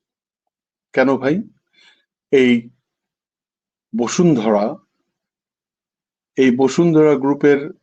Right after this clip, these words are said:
যে মালিক, উনি তো ফ্যাসিস্ট শেখ হাসিনার সাথে এই জীবদশায়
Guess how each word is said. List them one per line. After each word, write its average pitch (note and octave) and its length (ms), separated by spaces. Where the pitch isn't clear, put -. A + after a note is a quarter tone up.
যে A#2 120
মালিক, A2+ 520
উনি E3+ 220
তো F3+ 440
ফ্যাসিস্ট E3+ 480
শেখ E3 200
হাসিনার E3+ 400
সাথে F3 500
এই D3 180
জীবদশায় E3+ 840